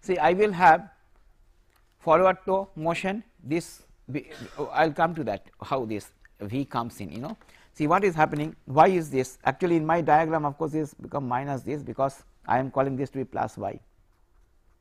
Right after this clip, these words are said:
Yes, it's a question of nomenclature. I am calling this side plus Y, so of course, this is happening is that this minus, the graph I have plotted here is minus cos curve,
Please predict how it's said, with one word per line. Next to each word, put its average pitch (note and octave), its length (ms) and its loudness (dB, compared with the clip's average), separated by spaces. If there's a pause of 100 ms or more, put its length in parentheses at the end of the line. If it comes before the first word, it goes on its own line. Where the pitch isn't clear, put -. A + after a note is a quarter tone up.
(2750)
Yes, A3 320 -4
it's F#3+ 140 -6
a G#3 60 -2
question F#3 260 -4
of D#3+ 100 -2
nomenclature. D3+ 680 -4
I C#3+ 200 2
am D#3 100 -2
calling D#3+ 300 -2
this D3+ 160 -4
side D#3 200 -4
plus C3+ 280 0
Y, D#3+ 160 -2
so D#3+ 160 -4
of B2+ 160 -4
course, D3 240 -6
this C#3 140 -6
is C#3 100 -6
happening C3 380 -6
is B2 120 -6
that D#3 160 -4
this B2+ 140 -8
minus, B2+ 460 -10 (1000)
the C3+ 80 -12
graph C#3 380 0
I D3 100 0
have C#3+ 160 -8
plotted B2+ 300 -6
here C#3+ 160 -6
is C#3 80 -10
minus B2 400 -14 (560)
cos B2 260 -6
curve, A3 280 -6